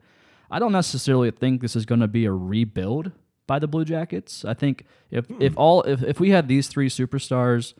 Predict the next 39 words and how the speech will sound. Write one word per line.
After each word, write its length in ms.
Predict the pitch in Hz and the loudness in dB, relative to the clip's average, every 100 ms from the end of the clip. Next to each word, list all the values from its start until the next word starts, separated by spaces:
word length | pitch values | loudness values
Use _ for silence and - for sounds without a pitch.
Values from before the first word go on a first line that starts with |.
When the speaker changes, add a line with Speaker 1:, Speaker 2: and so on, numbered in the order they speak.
| _ _ _ _ | _ _ _ _
Speaker 1:
um, 560 | 107 104 98 95 95 - _ _ _ _ _ _ _ _ - _ | -4 -2 0 -2 -8 -14 _ _ _ _ _ _ _ _ -20 _
ten 240 | - 123 135 | -4 -2 2
years 240 | 139 135 | 2 2
ago, 400 | 135 139 147 147 _ _ _ _ _ - | 2 2 2 0 _ _ _ _ _ 2
it 80 | 139 | 4
would 140 | 135 | 6
be 100 | 127 | 6
a 100 | 117 | 6
rebuild. 500 | 104 98 73 62 - - _ | 4 0 -6 -10 -12 -20 _
We 80 | 120 | 2
would 100 | 131 | 4
have 140 | 123 | 4
to 80 | 117 | 2
really, 380 | 107 127 151 147 | 0 4 4 4
we 160 | 123 151 | 4 2
had 60 | 143 | 2
to 0 | 110 | 0
Speaker 2:
Yeah. 0 | |
Speaker 1:
start 440 | 87 - 143 - - | -2 2 2 2 -10
from 220 | 67 67 - | -10 -10 -12
ground 520 | 85 90 123 135 131 | -10 -4 -2 0 -2
zero. 420 | 110 78 67 65 _ 104 | -4 -6 -10 -16 _ -8
Speaker 2:
Oh, 160 | 95 | -6
yeah. 220 | 73 67 69 _ _ _ | -6 -10 -14 _ _ _
Speaker 1:
Um, 400 | 104 107 104 98 | -2 0 0 -4
but 100 | 107 | -2
I 100 | 120 | -2
think 340 | 131 139 135 - | 0 -2 -2 -8
we 140 | 110 131 | -8 -8
do 260 | 107 127 139 | -6 -4 -2
have 240 | 127 139 | -2 -2
a 100 | 131 | -4
good 360 | 123 127 135 - | -6 -4 -6 -6
core, 540 | - 156 135 101 139 - _ _ _ - - - | -6 -2 -2 -2 -4 -8 _ _ _ -20 -20 -12
um, 440 | 101 98 95 92 | -8 -8 -8 -10
just 180 | 110 - | -10 -6
in 120 | 117 | -6
terms 380 | 104 127 123 110 | -2 0 0 -2
of, 320 | 110 101 101 | -6 -6 -14